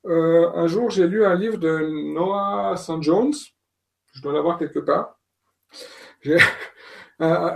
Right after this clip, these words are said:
et, et c'était très intéressant parce que lui, il dit, justement, ben,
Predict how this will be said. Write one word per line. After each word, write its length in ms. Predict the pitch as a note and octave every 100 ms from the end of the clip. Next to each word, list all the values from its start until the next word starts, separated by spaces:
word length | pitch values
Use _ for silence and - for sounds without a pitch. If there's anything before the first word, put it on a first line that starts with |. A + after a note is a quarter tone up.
| -
et, 260 | F3+ F#3+
et 40 | E3+
c'était 200 | - G3
très 160 | -
intéressant 520 | C4+ C4 A3+ G3 C4 D4
parce 140 | B3
que 100 | A3
lui, 280 | G#3+ C4+ B3+
il 60 |
dit, 260 | F3 G#3+ F#4+ - - _ _ _ _
justement, 500 | - E3 A3+ C4 F4
ben, 340 | D4+ G3+ F3